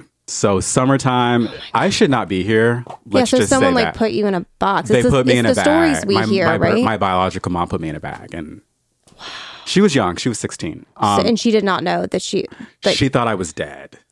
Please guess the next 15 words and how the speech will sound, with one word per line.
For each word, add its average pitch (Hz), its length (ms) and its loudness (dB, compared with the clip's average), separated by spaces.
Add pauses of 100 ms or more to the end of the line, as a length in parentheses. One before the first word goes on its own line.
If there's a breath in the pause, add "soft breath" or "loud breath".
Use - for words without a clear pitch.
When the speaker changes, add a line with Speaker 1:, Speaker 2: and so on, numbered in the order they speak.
(360)
Speaker 2:
Wow. 120 500 -8
Speaker 1:
when 101 140 -2
I, 92 180 -2
'cause - 180 -8
she - 160 -4
had 92 180 -4
me 95 80 -6
by 82 120 -6
herself - 580 -12
Speaker 2:
Ugh. 269 260 0
Speaker 1:
at 190 120 -2
home. - 240 -4
She - 220 0
was 170 160 2
in, 165 180 0